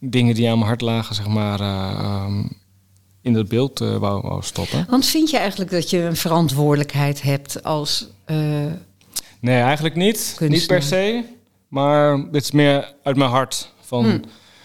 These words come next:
Speaker 1: ehm, ja, als, kijk, als, als, als, als, als creatieve of, of, of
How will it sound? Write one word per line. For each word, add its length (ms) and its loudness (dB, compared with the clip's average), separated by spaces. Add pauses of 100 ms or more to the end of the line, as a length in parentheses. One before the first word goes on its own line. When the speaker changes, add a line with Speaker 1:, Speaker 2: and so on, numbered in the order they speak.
(480)
Speaker 1:
ehm, 640 2 (1800)
ja, 140 4
als, 240 2
kijk, 180 2
als, 220 0
als, 240 -2
als, 320 -4
als, 180 -8
als 200 -4
creatieve 840 0
of, 200 -8
of, 400 -12
of 320 -20